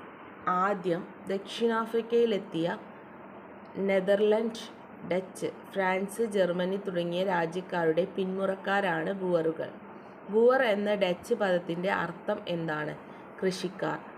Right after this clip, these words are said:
പിൽക്കാലത്ത് ബൂവറുകൾ എങ്ങനെയാണ് അറിയപ്പെട്ടത്? ആഫ്രിക്കാനർ എന്നാണ് അറിയപ്പെട്ടത്.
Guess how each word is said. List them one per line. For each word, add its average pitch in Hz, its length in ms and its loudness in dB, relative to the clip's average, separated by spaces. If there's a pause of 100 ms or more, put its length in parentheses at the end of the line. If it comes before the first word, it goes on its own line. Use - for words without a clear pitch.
(360)
പിൽക്കാലത്ത് 240 800 2
ബൂവറുകൾ 202 600 4 (100)
എങ്ങനെയാണ് 190 680 0
അറിയപ്പെട്ടത്? 175 760 0 (1400)
ആഫ്രിക്കാനർ 208 1000 4 (360)
എന്നാണ് 175 420 0 (120)
അറിയപ്പെട്ടത്. 170 720 0